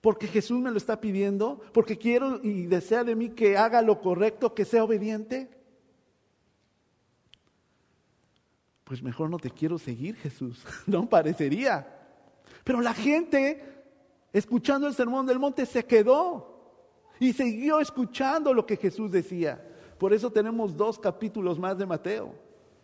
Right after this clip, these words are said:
Porque entendió que siguiendo viviendo como estaba viviendo todo el mundo,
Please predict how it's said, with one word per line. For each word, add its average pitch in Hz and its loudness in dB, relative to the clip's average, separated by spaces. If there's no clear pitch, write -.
Porque 226 6
entendió 214 0
que 185 -2
siguiendo 202 -2
viviendo 190 -2
como 156 -6
estaba 196 -4
viviendo 185 -4
todo 185 -4
el 170 -4
mundo, 190 -8